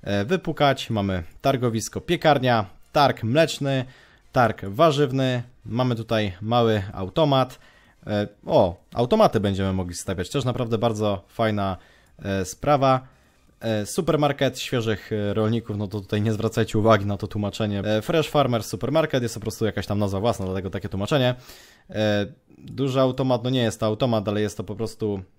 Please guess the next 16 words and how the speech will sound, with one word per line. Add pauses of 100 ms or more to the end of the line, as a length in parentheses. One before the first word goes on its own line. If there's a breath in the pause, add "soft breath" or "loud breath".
(100)
mm,
prawdopodobnie
jedna
z
tych, (380 soft breath)
e,
użytecznych,
em, (680)
e,
shop. (180)
Tutaj
kolejna. (520 loud breath)
E, (180)
rynek
rolników,
czyli